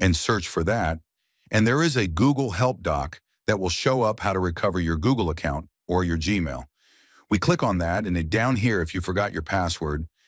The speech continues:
there's a couple different options. We can try to recover our Gmail account.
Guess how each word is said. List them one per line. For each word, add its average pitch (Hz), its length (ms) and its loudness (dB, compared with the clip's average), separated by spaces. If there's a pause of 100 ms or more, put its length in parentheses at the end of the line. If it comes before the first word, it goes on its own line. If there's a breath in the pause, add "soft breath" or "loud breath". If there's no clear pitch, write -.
(180)
there's 92 160 2
a 85 80 0
couple 139 360 0
different 120 360 -2
options. - 680 -4 (280 soft breath)
We 120 100 4
can 131 140 2
try 113 220 2
to 104 60 0
recover 87 460 0
our 78 120 -2
Gmail 82 440 0
account. 67 380 -8